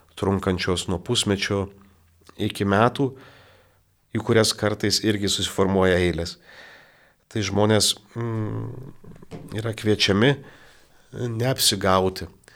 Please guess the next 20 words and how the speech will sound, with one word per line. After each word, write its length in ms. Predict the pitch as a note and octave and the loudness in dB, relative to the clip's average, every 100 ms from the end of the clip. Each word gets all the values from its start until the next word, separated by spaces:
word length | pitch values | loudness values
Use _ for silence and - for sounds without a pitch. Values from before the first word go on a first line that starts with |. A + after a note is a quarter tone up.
| - - _ _ | -20 -20 _ _
Jeigu 320 | G#2 G#2 A2 G2+ | -4 -4 -2 -2
aš 160 | - - | -2 -2
įtikiu, 600 | C3+ D#3 A#2+ - G2+ G2 | 0 0 -2 -4 -2 -2
kad, 240 | G2+ F#2+ - | -4 -8 -10
e, 560 | - - A2 A#2 A#2 | -16 -12 -10 -10 -8
sveikimas 720 | G#2 - G2+ G2 B2 A#2 - | -6 -4 -4 -2 -2 2 2
yra 140 | G#2 G2 | 0 -4
tik 220 | - - | -2 -2
svaigalų 520 | - G#2+ G#2 G2+ A#2 | 0 0 2 0 2
atsisakymas, 1040 | A2+ G2+ F#2+ A2+ A2+ A2+ A2+ G#2 G2 F#2+ - - - - - _ | 0 2 2 2 2 0 -2 0 2 2 0 -4 -20 -20 -20 _
tik 180 | B2+ - | -6 -2
nutraukimas, 960 | G#2 G2 F#2+ A2 - C#3 B2+ A2 - - - - - _ | -2 0 -2 -2 0 2 4 4 2 -2 -14 -20 -20 _
e, 60 | A#2+ A2+ A2 A2+ - | -10 -6 -6 -6 -6
ir 100 | A2 | -8
tada 260 | - G#2+ A2 | -6 -4 -4
grįžtu 680 | G#2 A2+ G#2+ - A2 G2+ - | -2 -2 -2 -2 -2 -2 -2
po 120 | G2+ | -2
detoksikacijos 960 | G2 F#2 - F2+ A2 A#2+ A#2 A2 G2+ - - - - _ _ _ - | -2 -2 -6 -4 0 0 0 -2 -2 -4 -8 -20 -20 _ _ _ -10
ir 180 | A2+ G2+ | -8 -2
vėl 400 | G#2 C3+ D3+ | 2 4 4